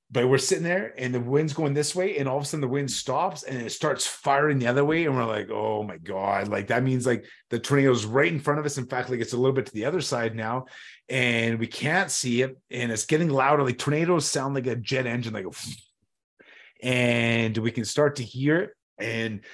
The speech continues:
the, the air in front of us now is all of a sudden becoming, like, really murky. It feels like you're almost, like, in water kind of thing.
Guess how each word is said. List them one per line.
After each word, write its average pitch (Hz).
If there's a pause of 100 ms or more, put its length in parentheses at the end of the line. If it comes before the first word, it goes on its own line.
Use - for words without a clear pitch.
(200)
the, 110
the 113
air 139
in 135
front 135
of 143
us 143
now 127
is 131
all 127
of 131
a 127
sudden 143
becoming, 131
like, 113
really 127
murky. 131
It 92
feels 135
like 120
you're 120
almost, 117
like, 110
in 110
water 127
kind 127
of 101
thing. 113